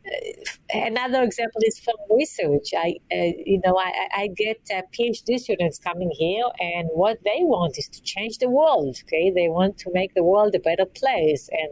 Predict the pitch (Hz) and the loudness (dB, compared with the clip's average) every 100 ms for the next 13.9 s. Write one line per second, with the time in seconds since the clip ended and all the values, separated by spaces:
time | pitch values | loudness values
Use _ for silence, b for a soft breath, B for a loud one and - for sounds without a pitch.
0 | 147 156 156 165 165 - 175 175 220 254 | -2 -2 0 0 0 -2 -2 0 2 0
1 | 170 - 175 190 190 190 233 339 190 170 | -2 0 2 2 2 0 2 2 2 2
2 | 160 - 143 143 156 - B B B - | 0 -6 -2 2 2 0 B B B -2
3 | 196 180 175 185 185 - 175 175 185 196 | 0 2 0 0 0 0 0 2 4 2
4 | 180 202 202 220 240 233 - 247 277 180 | 2 0 0 0 -4 -6 -2 2 2 2
5 | 151 156 160 156 165 151 170 170 156 190 | 4 4 2 -2 -6 -4 -6 -4 0 2
6 | 202 190 190 190 196 - 190 170 175 202 | 2 0 0 -2 -4 -2 -2 2 4 4
7 | - 214 - - 311 349 196 165 165 196 | 2 -2 -2 -6 -4 -2 2 4 6 4
8 | - 196 190 180 180 185 190 185 196 196 | 2 0 -2 0 -2 -2 -2 -2 -2 -4
9 | - 190 190 202 202 208 - 196 - 220 | -6 -6 -2 2 4 2 -2 -4 -2 -4
10 | - 220 - - 202 208 247 277 240 247 | -4 -6 -6 -4 -2 0 0 0 0 0
11 | 233 240 190 185 190 - 160 139 139 143 | 2 2 2 -2 -2 -4 -8 -4 -2 0
12 | 147 - B B B B B B _ 196 | -2 -4 B B B B B B _ -6
13 | 190 208 - 196 190 220 254 220 | -4 -4 -4 -4 -4 -2 0 -2